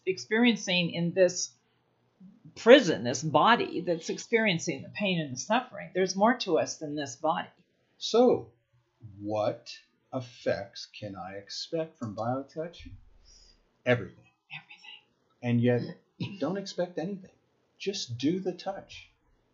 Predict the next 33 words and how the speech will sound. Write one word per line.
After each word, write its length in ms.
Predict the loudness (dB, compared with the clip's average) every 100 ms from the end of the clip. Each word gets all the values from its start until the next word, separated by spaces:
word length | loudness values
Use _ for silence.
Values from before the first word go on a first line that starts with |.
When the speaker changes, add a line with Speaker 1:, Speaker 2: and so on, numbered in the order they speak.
| _ _ _
Speaker 2:
You 120 | -10 -8
know, 200 | -8 -4
and 140 | 0
if 120 | 0 0
all 320 | 0 0 2
that 120 | 0
happens 580 | -2 -4 -4 -4 -6 -6
is 200 | -8 -8
this, 680 | 0 0 0 -4 -12 -14 -18 _ _ _ _ _ _ _ _ _ _ _ _
that 200 | -4 -4
BioTouch, 560 | 2 4 4 2 -4 -2
when 120 | 0
you 80 | 0
bring 260 | 0 0 0
it 100 | 0
into 220 | 0 -2
the 120 | -4
stress 480 | -8 -4 0 0 -2
cycle, 500 | -4 -6 -12 -14 -14 _ _ _ -4
actually 520 | -2 -2 -2 -4 -4 -8
increases 960 | -8 -8 -10 -6 -2 -2 -4 -6 -8
the 140 | -4 -2
activity 520 | -2 -4 -4 0 0
of 100 | -2
the 80 | -6
genes 440 | -2 2 2 0
that 140 | -4
fight 300 | -2 0 2
infection 580 | 0 -2 0 0 -2 -10
and 140 | -10 -12
cancer 480 | -6 -4 -4 -6 -8
and 100 | -10
promote 440 | -14 -4 -4 -4